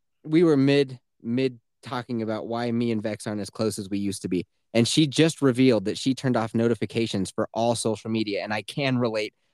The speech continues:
I, too, turned off notifications for everything. And yeah, dude, it'll take you out of the loop. You have to be remind-, you have to be like, "Oh, yeah, I haven't checked Twitter in two days."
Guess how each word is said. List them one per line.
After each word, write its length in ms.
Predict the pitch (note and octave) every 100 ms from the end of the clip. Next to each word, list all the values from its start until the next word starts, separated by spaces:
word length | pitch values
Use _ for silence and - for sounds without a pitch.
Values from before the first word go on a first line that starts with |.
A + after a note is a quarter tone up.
| -
I, 200 | C#3+ E3+
too, 320 | - G#3 G3
turned 240 | D3+ C3+ A#2
off 120 | G#2
notifications 680 | A2 G2+ G#2 A2+ G#2 A2 G#2
for 200 | A2+ A2+ -
everything. 760 | D3 D#3 B2 G#2 F2+ - - _ _ _ _ _
And 360 | B2+ B2 B2 A#2
yeah, 180 | C#3 A#2
dude, 180 | A#2
it'll 180 | C3+ D#3
take 240 | - B2+ A#2
you 80 |
out 100 | G#2+
of 80 | G#2
the 60 | G#2
loop. 200 | A2+ G2+
You 120 | E3+
have 100 | G3+
to 80 | F3+
be 100 | F#3
remind-, 380 | C#3 A#2 A2+ -
you 120 | F3
have 80 | F3
to 60 |
be 80 | F3+
like, 80 | D#3+
"Oh, 120 | B3+
yeah, 160 | C#4+ D4+
I 40 |
haven't 200 | E3+ A#3 -
checked 220 | - -
Twitter 300 | - A#3 G3+
in 120 | G#2
two 220 | - C3+
days." 260 | G#2+ G#2+